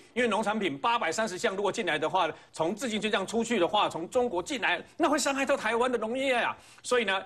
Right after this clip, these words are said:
他真的形同其实这个你胜罪背的地方，你自己提的你自己不知道，而我却可以侃侃而谈，然后呢，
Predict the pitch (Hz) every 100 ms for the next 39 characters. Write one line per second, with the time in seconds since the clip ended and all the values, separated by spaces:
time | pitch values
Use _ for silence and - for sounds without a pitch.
0 | - - 269 359 247 - - 180 147 151
1 | - 131 117 107 131 - 165 135 139 175
2 | 110 101 110 110 - - 285 330 359 -
3 | 214 226 185 180 196 135 143 135 143 127
4 | - - 190 233 - 233 131 - - 311
5 | 233 - 170 170 120 - - - 165 160
6 | 359 277 170 156 185 196 175 226 - -
7 | 165 185 233